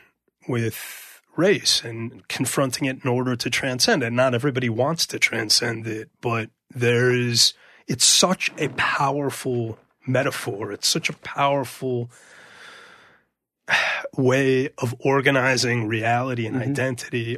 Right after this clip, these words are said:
Speaker 1: alongside the ways in which it produces this suffering reality. And it's so sort of tantalizing what it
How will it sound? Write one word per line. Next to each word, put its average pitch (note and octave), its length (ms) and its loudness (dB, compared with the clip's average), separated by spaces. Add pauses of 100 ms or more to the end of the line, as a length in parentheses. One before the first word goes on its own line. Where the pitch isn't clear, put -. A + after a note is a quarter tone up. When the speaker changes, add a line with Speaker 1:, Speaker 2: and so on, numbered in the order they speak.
(120)
Speaker 1:
alongside C#3+ 1160 2
the A#2+ 100 -4
ways C3 380 2
in A#2+ 160 0
which A#2+ 260 -2
it - 140 -12
produces B2+ 640 0
this A#2+ 180 -2
suffering C3+ 720 0
reality. A2+ 920 -4
And A2 420 -4
it's B2+ 220 -2
so G3 540 4
sort E3 240 2
of A#2+ 180 -2 (560)
tantalizing A2 1000 0
what B2+ 240 2
it C3 120 -4